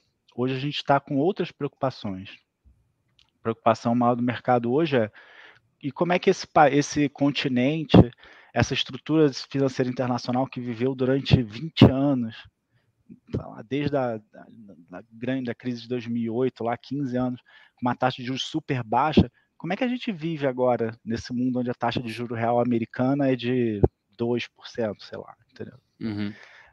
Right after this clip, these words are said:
Speaker 1: Onde é que vai parar esse negócio? Já t-, vai, o pessoal, o mercado já acha que vai ser quatro e meio e não é, não acho muito,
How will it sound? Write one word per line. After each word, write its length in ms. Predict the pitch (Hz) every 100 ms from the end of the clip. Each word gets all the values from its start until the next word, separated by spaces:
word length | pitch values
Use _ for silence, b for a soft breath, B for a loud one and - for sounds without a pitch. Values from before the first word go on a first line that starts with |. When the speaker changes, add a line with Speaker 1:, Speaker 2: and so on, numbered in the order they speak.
| -
Speaker 1:
Onde 180 | 113 110
é 20 |
que 120 | -
vai 100 | 110
parar 380 | - 107 104 101
esse 120 | -
negócio? 380 | 107 104 98 101
Já 40 |
t-, 180 | - -
vai, 300 | 113 107 107
o 80 | 101
pessoal, 200 | 113 -
o 60 | 113
mercado 300 | 107 123 120
já 160 | 120
acha 160 | 117 -
que 60 |
vai 100 | 117
ser 140 | 117 120
quatro 300 | 117 113 117
e 40 |
meio 580 | 110 110 143 170 170 170
e 240 | 147 139
não 220 | 127 131 135
é, 520 | 139 135 123 113 110 107 _
não 240 | 123 135 135
acho 240 | 127 -
muito, 720 | 127 123 - 123 117 110 107